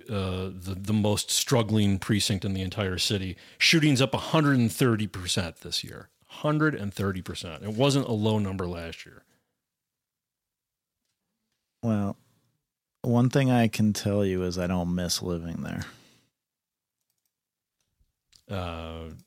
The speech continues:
Speaker 1: yeah, I, I, I need to get out. And the, the city is absolutely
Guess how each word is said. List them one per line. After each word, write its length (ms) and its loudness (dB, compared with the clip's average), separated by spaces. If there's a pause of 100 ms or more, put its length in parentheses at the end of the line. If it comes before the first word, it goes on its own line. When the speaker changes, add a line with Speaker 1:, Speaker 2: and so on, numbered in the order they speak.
(340)
Speaker 1:
yeah, 360 -10 (180)
I, 220 -6 (120)
I, 140 -12 (280)
I 40 -12
need 200 -6
to 60 -4
get 140 -4
out. 280 -2 (520)
And 160 6
the, 180 2
the 120 2
city 380 4
is 340 0
absolutely 1000 -2